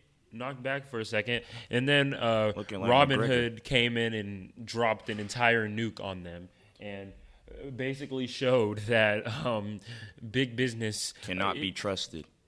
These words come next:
Speaker 1: Not only cannot be trusted, it cannot be beaten solely by the man. It has to be
Speaker 2: Exactly.
Speaker 1: by some other method, but, uh,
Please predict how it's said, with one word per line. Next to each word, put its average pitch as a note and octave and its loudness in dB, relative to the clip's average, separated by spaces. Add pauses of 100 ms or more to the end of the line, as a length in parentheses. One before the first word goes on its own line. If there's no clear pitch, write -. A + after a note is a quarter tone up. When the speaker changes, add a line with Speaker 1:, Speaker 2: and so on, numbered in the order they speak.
(440)
Speaker 1:
Not A#2+ 0
only A#2+ -2
cannot A#2+ -4
be A2+ -4
trusted, A#2 -2
it A#2+ -2
cannot C3 2
be C3 4
beaten A#2+ -2
solely A#2 0
by G#2+ 2 (100)
the A2 -4
man. G2 -4 (220)
It A2+ -4
has A#2+ 2
to A2 -2
be A#2 -2
Speaker 2:
Exactly. A2+ 0
Speaker 1:
by A2 2
some A#2+ -4
other C#3+ 4
method, G2+ -6 (260)
but, G2 -4 (480)
uh, G2+ -4